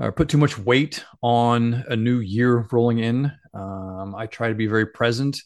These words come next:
in everyday life, regardless if it's a Monday, regardless if it's a Saturday, regardless if it's a new year, it's a new month, whatever.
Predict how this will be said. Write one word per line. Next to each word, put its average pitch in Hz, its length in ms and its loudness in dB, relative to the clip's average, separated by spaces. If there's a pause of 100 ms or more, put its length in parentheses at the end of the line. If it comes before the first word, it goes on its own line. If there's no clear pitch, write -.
(460)
in 110 420 0
everyday 123 540 4
life, 131 300 -2
regardless 98 420 -2
if - 80 -14
it's 101 180 -6
a 98 320 -2
Monday, 147 480 -2
regardless 104 480 -2
if 101 80 -12
it's - 120 -10
a 92 80 -8
Saturday, 175 480 0
regardless 101 460 -4
if - 60 -20
it's - 140 -12
a 101 40 -4
new 139 160 4
year, 165 360 6
it's - 140 -4
a 101 40 -4
new 107 120 0
month, 156 400 -2
whatever. 156 640 2